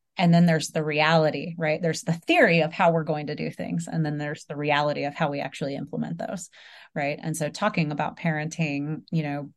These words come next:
and, and finances before you, you know, join accounts and, and start having babies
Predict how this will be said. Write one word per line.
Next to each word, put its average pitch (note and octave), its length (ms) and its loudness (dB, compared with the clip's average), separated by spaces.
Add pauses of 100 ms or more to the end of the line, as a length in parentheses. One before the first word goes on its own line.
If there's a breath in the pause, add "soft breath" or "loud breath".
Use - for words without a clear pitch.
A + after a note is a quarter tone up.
and, D3 280 -6
and D3 360 -6
finances D#3 760 0
before D3+ 500 -2
you, D3 480 -8
you D#3 120 -6
know, C3+ 180 -8
join D3+ 280 -2
accounts D#3 480 -4
and, D3+ 340 -4
and D3+ 180 -8
start - 240 -4
having D3 320 -6
babies E3 580 -4